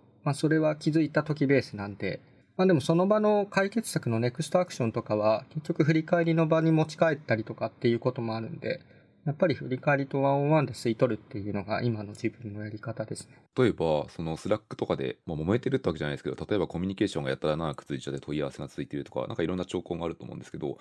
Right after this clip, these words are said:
Speaker 2: それはこう基本的にちょっと目を、お-、覚えておくとか、その場で絡む時もあると思いますし、覚えておいてワンオンワンとかで。
Speaker 1: あー、それは結構ケースバイケースですね。その場で絡んだ方がいい場合はもう、あの、早い方がいいんで、その場で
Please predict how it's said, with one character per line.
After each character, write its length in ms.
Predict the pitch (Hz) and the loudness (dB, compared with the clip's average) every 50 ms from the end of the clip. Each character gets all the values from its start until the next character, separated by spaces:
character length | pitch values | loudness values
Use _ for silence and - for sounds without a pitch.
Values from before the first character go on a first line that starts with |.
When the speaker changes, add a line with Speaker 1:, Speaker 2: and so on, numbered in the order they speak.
| - - - - - - _ - | -16 -20 -20 -20 -20 -20 _ -2
Speaker 2:
そ 80 | 120 | 0
れ 60 | 120 120 | 2 2
は 100 | 123 123 | 2 2
こ 160 | - 123 117 | 2 2 0
う 40 | 104 | 2
基 60 | - | 2
本 120 | 120 117 113 | 0 0 0
的 100 | - - | -2 -6
に 100 | 110 95 | -4 -4
ち 60 | 98 | -4
ょ 40 | 95 | -4
っ 20 | |
と 180 | - 82 - - | -2 -4 -6 -2
目 80 | - 95 | -2 0
を、 100 | 92 104 | 0 0
お-、 200 | - - 107 117 - - | 0 0 0 0 0 4
覚 120 | 98 120 101 | 6 6 6
え 40 | - | 6
て 80 | - | 4
お 20 | - | -2
く 80 | - | -8
と 80 | - - | -10 -14
か、 120 | 76 85 | -12 -6
そ 100 | - 127 | -2 -2
の 80 | 120 113 | 0 2
場 120 | 117 - | 2 0
で 80 | 190 190 | 0 -2
絡 280 | - - 110 110 113 | -2 -2 0 2 2
む 80 | 104 82 | 0 -2
時 180 | - - - 73 | -4 -8 -8 -6
も 100 | 69 67 | -6 -6
あ 20 | |
る 80 | 65 - | -6 -8
と 80 | - | -10
思 80 | 69 69 | -12 -14
い 20 | |
ま 60 | - | -14
す 60 | - - | -16 -14
し、 200 | - - 69 - | -10 -8 -6 -6
覚 220 | 73 82 110 107 | -4 -2 0 -2
え 40 | - | -2
て 80 | - | -2
お 60 | 73 65 | -6 -6
い 40 | |
て 80 | - 67 | -4 -2
ワ 100 | 71 78 | 0 0
ン 100 | 80 82 | 0 0
オ 40 | 82 | 0
ン 20 | 85 | -2
ワ 100 | 85 78 | -2 -4
ン 40 | |
と 80 | - - | -6 -8
か 80 | - - | -10 -10
で。 160 | - - - _ | -10 -12 -8 _
Speaker 1:
あ 960 | - 165 165 170 170 165 160 160 160 160 160 160 151 151 151 151 151 147 - - | 2 4 6 6 6 4 4 2 2 2 0 0 0 0 0 0 -2 -2 -6 -8
ー、 420 | - - - _ _ _ _ - - - - - - - - - - - | -14 -20 -20 _ _ _ _ -12 -12 -12 -12 -12 -18 -20 -20 -20 -20 -18
そ 300 | - - - - 170 170 | -14 -8 -2 0 2 2
れ 140 | 175 185 185 | 4 4 4
は 560 | 185 190 190 185 185 185 185 180 170 - - - - - _ _ _ - | 4 4 4 4 6 6 6 6 4 2 0 -6 -18 -20 _ _ _ 2
結 160 | - 208 208 | 2 2 2
構 100 | - 123 | 0 0
ケ 140 | - 156 156 | 2 4 4
ー 40 | 147 | 4
ス 140 | 151 170 | 4 2
バ 140 | 156 160 160 | 4 4 4
イ 60 | 156 | 4
ケ 140 | 156 175 160 | 4 2 2
ー 20 | 147 | 2
ス 100 | - - | 0 -6
で 80 | - | -16
す 120 | - - 127 | -10 -6 -4
ね。 180 | 120 117 113 | -4 -4 -4
そ 160 | - - 175 | -2 2 4
の 120 | 190 208 214 | 4 4 4
場 160 | 220 226 220 | 4 2 2
で 280 | 214 220 220 220 214 - - - - - - _ | 4 4 2 2 0 -4 -10 -20 -20 -20 -18 _
絡 240 | - - 196 202 208 | 2 4 4 6 6
ん 80 | 190 | 4
だ 80 | 156 131 | 4 4
方 220 | - - 139 135 | 4 4 4 6
が 120 | 123 127 127 | 6 6 4
い 160 | 139 151 151 | 6 6 4
い 40 | 143 | 4
場 260 | 147 131 123 123 127 | 4 2 4 6 6
合 60 | 127 123 123 127 123 123 123 123 123 123 127 131 | 6 6 4 4 4 4 2 2 2 2 2 2
は 140 | 131 127 127 | 4 4 4
も 240 | 139 135 127 113 107 | 6 6 6 4 2
う、 80 | - - - | 0 -4 -4
あ 120 | - 135 120 | -2 0 0
の、 240 | 117 117 113 110 | 0 0 -2 -2
早 200 | 107 - 151 165 | 2 4 4 4
い 60 | 156 117 | 4 4
方 140 | 117 113 | 2 0
が 100 | 104 113 | 0 -2
い 40 | 107 | -2
い 40 | 113 | -2
ん 120 | 107 104 | -4 -6
で、 180 | - 113 110 - | -6 -6 -6 -6
そ 180 | - - - 131 | -8 -12 -8 -4
の 100 | 127 123 | -4 -2
場 160 | 113 120 117 110 | 0 0 2 2
で 220 | 117 113 110 - | 2 2 2 0